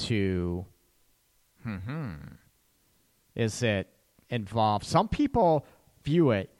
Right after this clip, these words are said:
as t-, two different things. Now, I wanna see what Fu, Fu's definition of flogging,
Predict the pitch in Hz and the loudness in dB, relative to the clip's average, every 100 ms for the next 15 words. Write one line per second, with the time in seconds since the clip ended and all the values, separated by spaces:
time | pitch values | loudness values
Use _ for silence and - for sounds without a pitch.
0 | _ - 117 107 98 - - - - - | _ -2 0 0 -2 -6 -14 -12 -12 -14
1 | _ _ _ - 147 143 147 139 127 - | _ _ _ -2 0 0 -2 -2 -6 -2
2 | 117 80 73 123 143 127 - - - 131 | -4 -4 -10 0 2 2 -2 -12 -2 0
3 | 190 202 - 202 147 - 165 165 170 175 | 2 -2 0 2 2 2 4 6 4 0
4 | - 180 196 185 - 175 147 - 139 143 | 4 8 8 6 2 4 4 2 -2 -2
5 | - 151 131 - 147 156 160 147 120 104 | -2 -2 -2 -2 2 6 6 6 0 -12